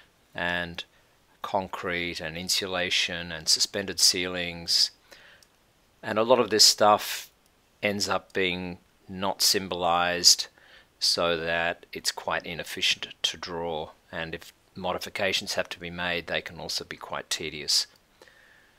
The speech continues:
So it would be really good if a lot of the profiles for all of this stuff was all pre-done for you,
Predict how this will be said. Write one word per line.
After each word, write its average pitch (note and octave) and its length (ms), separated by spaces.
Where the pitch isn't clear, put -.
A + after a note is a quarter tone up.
So A2 460
it G#2 180
would G#2 120
be G#2 100
really A2 300
good A2 300
if G2 140
a G2+ 40
lot G2 220
of F#2+ 100
the F#2+ 80
profiles G2 680
for - 140
all F#2 160
of F2 100
this F2 140
stuff - 420
was F#2 160
all F2 200
pre-done - 1600
for F2+ 320
you, E2 300